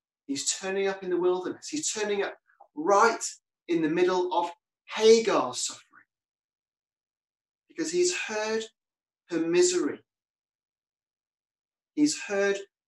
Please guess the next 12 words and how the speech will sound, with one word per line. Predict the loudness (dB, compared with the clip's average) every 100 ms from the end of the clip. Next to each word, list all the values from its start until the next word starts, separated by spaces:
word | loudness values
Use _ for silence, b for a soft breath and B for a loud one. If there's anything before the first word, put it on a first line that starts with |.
| -6
her | -4
cry. | -4 -10 -4 -4 -4 -8 _ _ _ _ _ _ _ _ _ _ _ _ _ _ _ _ _ _ _ _ _ _ _ _
That's | -12 -10 -8
what | -6
God | -4 -4 -2
does. | -4 -4 -14 -14 -14 -16 _ _ _ _ _ _ _ _ _ _ _
He | -18
hears. | -18 -6 -2 -2 -4 _ -14 -14 -14 -20 _ _ _ _ _ _ _ _ _ _ _ _ _ _ _ _ _ -10
And | -2
he | 2
also | 2 0 -4 -4
sees. | 0 0 -2 -4 -8 -14 -12 -10 -10